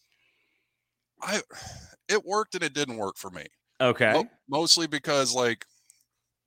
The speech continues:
Speaker 1: on episode sixty, when I co-hosted for session nine, what we discussed with Simon, they kinda didn't pick which way Ethan went in this movie.
Speaker 2: Right.
Speaker 1: They kinda started with the,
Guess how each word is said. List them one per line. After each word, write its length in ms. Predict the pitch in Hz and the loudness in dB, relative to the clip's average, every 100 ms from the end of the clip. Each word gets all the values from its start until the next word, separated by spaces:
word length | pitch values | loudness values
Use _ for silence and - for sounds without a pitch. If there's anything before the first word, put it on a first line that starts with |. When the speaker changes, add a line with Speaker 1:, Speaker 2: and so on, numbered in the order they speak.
| - | -2
Speaker 1:
on 300 | 120 117 113 | 0 2 2
episode 380 | 127 - 120 - | 0 0 0 2
sixty, 380 | 127 120 123 | 2 2 -2
when 140 | 113 107 | -2 -2
I 160 | 101 | -2
co-hosted 640 | - 127 107 113 110 - 98 | -2 -2 0 0 -2 -4 -6
for 140 | 104 | -4
session 400 | - 110 101 101 | 0 0 0 -2
nine, 340 | 104 107 104 98 | -4 -2 -2 -2
what 120 | 101 | -4
we 100 | 95 | -4
discussed 520 | 90 - 107 101 - | -2 0 2 0 -2
with 320 | 92 98 90 | -6 -4 -4
Simon, 600 | - - 131 131 107 92 90 - _ _ - 101 - _ _ _ _ _ _ _ | -4 0 2 2 2 -4 -10 -20 _ _ -20 -20 -20 _ _ _ _ _ _ _
they 120 | 131 | 0
kinda 300 | 147 202 220 | 0 0 -2
didn't 340 | 175 180 160 - | 0 -2 -2 -6
pick 240 | 175 170 | -4 -4
which 300 | 135 147 - | -4 -4 -2
way 460 | 139 135 131 127 120 - _ _ | 2 4 4 0 -4 -8 _ _
Ethan 360 | 135 143 123 107 | -4 -2 -2 -2
went 220 | 113 98 | 0 -2
in 120 | 95 | -4
this 220 | 92 82 90 | -6 -8 -10
movie. 300 | 82 - - _ _ | -14 -18 -20 _ _
Speaker 2:
Right. 460 | 131 127 117 107 127 - _ _ | -2 4 4 4 0 -8 _ _
Speaker 1:
They 100 | 117 | -2
kinda 280 | - 156 147 | 0 2 4
started 400 | - 143 143 135 | 2 2 0 -2
with 160 | 131 - | -4 -2
the, 420 | 117 113 110 101 | 0 2 0 -2